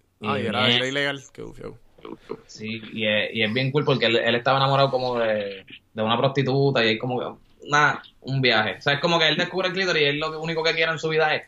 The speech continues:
Speaker 1: "Quiero llegar de nuevo donde mi amiga", ¿entiendes? Que es la prostituta como pa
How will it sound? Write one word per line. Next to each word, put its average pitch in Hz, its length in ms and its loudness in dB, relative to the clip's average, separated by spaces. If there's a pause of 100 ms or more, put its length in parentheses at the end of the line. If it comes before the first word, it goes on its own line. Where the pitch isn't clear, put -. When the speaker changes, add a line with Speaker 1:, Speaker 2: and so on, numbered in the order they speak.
(160)
Speaker 1:
"Quiero 113 180 -2
llegar 127 240 2
de 135 260 -2
nuevo 123 180 -2
donde 143 180 -2
mi 143 60 -2
amiga", 139 340 0
¿entiendes? 107 340 -4
Que 101 100 0
es 101 60 -4
la 117 80 0
prostituta 135 340 -4
como 107 200 -2
pa 92 400 -4